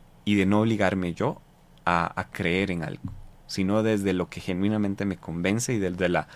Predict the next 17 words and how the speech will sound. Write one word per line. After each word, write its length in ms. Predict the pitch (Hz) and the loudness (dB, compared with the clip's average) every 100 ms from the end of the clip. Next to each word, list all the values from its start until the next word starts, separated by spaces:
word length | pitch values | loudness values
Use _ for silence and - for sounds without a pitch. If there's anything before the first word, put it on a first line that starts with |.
| - - - | -20 -16 -2
de 80 | 95 | 0
la 120 | 85 | 6
parte 440 | 98 - 110 107 - - | 4 6 0 0 -6 0
personal, 680 | 92 - - 85 87 87 123 - - - | 2 2 -2 0 0 0 -4 -12 -20 -14
sin 440 | - - - 123 104 | -6 0 4 4 4
dañar 280 | 90 90 | 4 2
a 60 | 90 | 4
otros, 340 | 101 - 143 | 2 2 -2
sin 320 | - - 107 101 | -2 2 4 4
dañarme 360 | 87 85 87 | 2 0 -2
a 40 | 85 | -4
mí 120 | 85 | -2
mismo 360 | 92 113 127 | -2 -2 -2
y 80 | 95 | -2
sin, 380 | - 90 90 98 - - - - | -4 -2 -2 -2 -8 -20 -6 0
eh, 160 | 87 - | 2 2
eh, 240 | 85 | -2